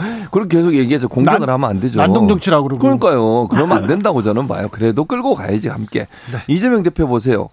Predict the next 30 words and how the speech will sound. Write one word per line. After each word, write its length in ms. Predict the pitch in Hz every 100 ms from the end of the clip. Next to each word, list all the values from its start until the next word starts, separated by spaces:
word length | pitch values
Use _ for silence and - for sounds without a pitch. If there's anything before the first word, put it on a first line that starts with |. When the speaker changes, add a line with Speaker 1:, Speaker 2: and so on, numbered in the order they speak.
| -
Speaker 1:
막 240 | - 180 -
비판하는 440 | 160 185 170 151
사람들도 380 | 147 147 139 127
함께 260 | 185 220
가잖아요. 380 | 320 123 117 104
이렇게. 460 | 92 - 107 117 110 - - -
그러니까 100 | 143
좀 120 | 127 107
김기현 380 | - 131 147 131
대표도 280 | 123 117
그런 200 | 104 117
모습을 260 | 117 107 113
보였으면 380 | 101 104 - 117
좋겠고 300 | - 98 -
최고, 360 | - 214 214
최고위원들 640 | - 190 202 180 117 120 110
물론 320 | 117 190 - - - -
김병민 480 | 143 143 208 208 175
최고가 300 | 175 156 131
그런 200 | 120 123
얘기를 220 | 117 117
한 100 | 135
건 100 | 135
아니지만 480 | 98 107 117 101 -
Speaker 2:
네. 100 | 185
Speaker 1:
세 160 | 190
분의 180 | 202 196
최고위원들이 640 | 170 180 165 143 131 123 120
그렇게 300 | 117 - 117
좀 200 | 151